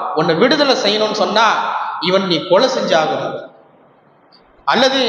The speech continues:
நீ மது குடிச்சாகணும், அல்லது அவனை அழைத்து உட்கார வைத்து வாயை திறக்க வைத்து நிர்பந்தமாக வலுக்கட்டாயமாக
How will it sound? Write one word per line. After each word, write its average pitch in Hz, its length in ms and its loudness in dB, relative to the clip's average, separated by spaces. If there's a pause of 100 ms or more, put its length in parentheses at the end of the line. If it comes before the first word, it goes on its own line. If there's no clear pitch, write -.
நீ 214 60 0 (160)
மது 208 180 2 (100)
குடிச்சாகணும், 185 680 0 (1000)
அல்லது 302 320 4 (140)
அவனை 254 240 0 (720)
அழைத்து 302 440 2
உட்கார 240 360 4 (120)
வைத்து 262 360 0 (420)
வாயை 294 360 4 (140)
திறக்க 277 380 2
வைத்து 247 400 0 (420)
நிர்பந்தமாக 294 800 2 (320)
வலுக்கட்டாயமாக 269 1000 2